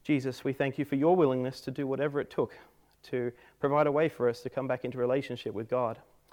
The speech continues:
taking the crimes that we committed so that we could be declared not guilty. And Holy Spirit, we ask that this morning you would open our hearts and minds so that we could hear the truth, the words that you have for us. Don't let me say anything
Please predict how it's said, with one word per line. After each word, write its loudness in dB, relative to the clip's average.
taking 2
the 2
crimes 2
that -2
we 2
committed -2
so 2
that 0
we 2
could -4
be -2
declared 0
not -8
guilty. -8
And -6
Holy 6
Spirit, 2
we 2
ask 2
that -6
this -6
morning -2
you 4
would 6
open 2
our -4
hearts 2
and -4
minds -6
so -2
that -2
we -2
could -6
hear 0
the 0
truth, -4
the -2
words 0
that -6
you 0
have -4
for -2
us. -10
Don't 6
let 2
me 2
say 2
anything -4